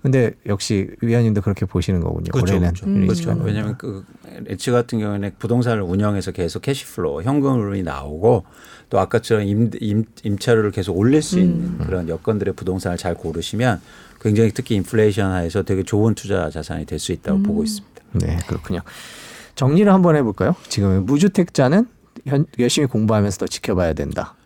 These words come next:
Speaker 1: 맞는 거죠?
Speaker 2: 지켜보자는 그 방점은 아니고,
Speaker 1: 네.
Speaker 2: 예, 지켜보자는 방점에 열심히 더 관심 있게 보시면
Speaker 3: 음.
Speaker 2: 좋겠다, 시장의 변화를.
Speaker 1: 예.
Speaker 2: 그리고 제가 아까 말씀드린 것처럼 뭐 참고하셔서, 참고하셔서 그렇게 거래량이나 이런 거 잘 보시고,
Speaker 1: 거래량,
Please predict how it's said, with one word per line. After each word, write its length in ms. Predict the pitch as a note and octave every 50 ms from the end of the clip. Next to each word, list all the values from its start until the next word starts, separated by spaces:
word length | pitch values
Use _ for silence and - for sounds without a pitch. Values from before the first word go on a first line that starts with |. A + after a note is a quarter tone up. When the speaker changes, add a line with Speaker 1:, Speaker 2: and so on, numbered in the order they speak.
| _ _ -
Speaker 1:
맞는 260 | D2+ D2 D2 D2 D2
거죠? 260 | D2+ D2 - - -
Speaker 2:
지켜보자는 1160 | - - - - G3+ G#3+ G3 G3 G3 F#3 F#3 F3+ F3 E3+ E3 D#3 D#3 D3+ C#3+ C3+ C3 B2 A#2 G#2
그 140 | C3+ C3+ B2+
방점은 500 | - G2 F#2+ F2 - - C3 C3+ C3 A#2
아니고, 440 | F2+ C#2+ C#2+ C#2+ D2+ - A2 A#2 F#2+
Speaker 1:
네. 180 | - F2+ F#2+ G#2 - - F#2
Speaker 2:
예, 220 | F2+ F2 F2 F2+ _ -
지켜보자는 760 | - - - - - A#2+ A#2 A2+ A#2+ A2+ A#2 A2+ A2 A2 G#2
방점에 440 | F#2+ E2+ E2 D#2+ - G#2+ G2 F#2+ F2+ F2+
열심히 560 | F#2+ G2 G2+ - - A#2+ A#2 A2+ G#2+ G2 - G#2 - _
더 420 | - G#2 G2+ G2+ A2 A2+ G2 - - _ _ _ _
관심 400 | - F#2 F#2+ G2 G2 B2 B2 A#2+
있게 200 | A2 - - G2
보시면 360 | - - G2 F2+ G#2 G2+ F2
Speaker 3:
음. 20 | E2+
Speaker 2:
좋겠다, 400 | E2+ E2 - - - - F2 E2+
시장의 400 | - - A2 A2+ A2 G#2+ G#2 G2
변화를. 420 | - - D2 D2 C#2+ C#2+ - - - - E2
Speaker 1:
예. 240 | D#2+ - F2+ F#2+ - - _
Speaker 2:
그리고 340 | - G#2 G#2 F#2+ F#2+ G2+ F#2+
제가 400 | - G#2 G2 F#2+ G2+ G2 F#2 F2
아까 160 | F2+ - G#2
말씀드린 480 | F2+ E2+ E2+ - - A2 G2 G2+ F#2+ F2
것처럼 580 | - F#2 F2+ - - F#2 F2 F2 F2+ F2 E2+ F2 -
뭐 200 | F#2 F2+ E2+ E2+
참고하셔서, 840 | - - D#3+ E3 E3 D3 B2+ A#2+ B2+ B2 B2+ A#2+ G#2 - F#2+ G2 F#2+ _ _ - _ _ - - - - _ _ _
참고하셔서 800 | - - A#2+ B2+ B2+ A#2 A2+ A2+ A2+ - A2+ G2 - F#2+ F#2 F2
그렇게 300 | - - E2+ E2+ - E2+
거래량이나 760 | - - F2 F2 F2 G2 G2+ F#2+ F2+ E2 D#2+ D#2 D2 D#2+ D#2+
이런 200 | D#2 - E2 D#2+
거 60 | D#2+
잘 180 | D#2+ - E2+ E2
보시고, 340 | D#2+ - - C#2+ - - -
Speaker 1:
거래량, 440 | D#2 D#2 D#2+ D2+ D2+ D#2 F2 A#2+